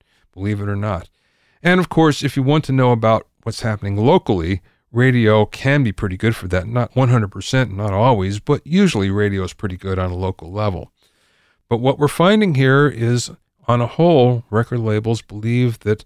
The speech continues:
radio is about thirty percent less valuable than it's ever been in terms of actually doing the marketing, the demographic that it's trying to get to. Radio, again, is stuck in the past. It's competing against other radio stations rather than competing against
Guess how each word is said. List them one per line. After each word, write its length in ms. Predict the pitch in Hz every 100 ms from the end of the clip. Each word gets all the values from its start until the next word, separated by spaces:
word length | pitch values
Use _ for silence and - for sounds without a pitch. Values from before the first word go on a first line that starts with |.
| _ 113
radio 540 | 139 175 175 170 175
is 180 | 143 135
about 400 | 127 123 120 _ -
thirty 260 | 139 170
percent 560 | 156 131 - 113 110 113
less 200 | 117 -
valuable 540 | 104 104 113 110 95
than 140 | 95 98
it's 160 | -
ever 160 | 101 104
been 420 | 98 104 101 98 - _ _
in 180 | 104 104
terms 500 | - 120 120 120 110
of 200 | 107 98 -
actually 640 | 110 120 - 127 117 120
doing 440 | - 117 113 117
the 100 | 104
marketing, 720 | 101 104 101 - 92 95 95 - _
the 120 | - 90 _
demographic 640 | 104 107 98 95 95 - -
that 120 | 87
it's 80 | 87
trying 300 | - 95 90
to 60 |
get 240 | 87 92 -
to. 240 | - 82 _ _ _ _ -
Radio, 300 | 117 110 104
again, 300 | 104 131 117
is 160 | 101
stuck 360 | - - 156 -
in 60 |
the 80 | 127
past. 500 | - 160 170 117 -
It's 140 | 117 -
competing 500 | 123 - 151 165 135
against 400 | 117 113 110 113
other 180 | 110
radio 380 | 98 139 185 110
stations 580 | 87 95 90 - 117 -
rather 260 | 104 107 104
than 100 | 107
competing 460 | 104 117 110 113
against 420 | 107 113 113 -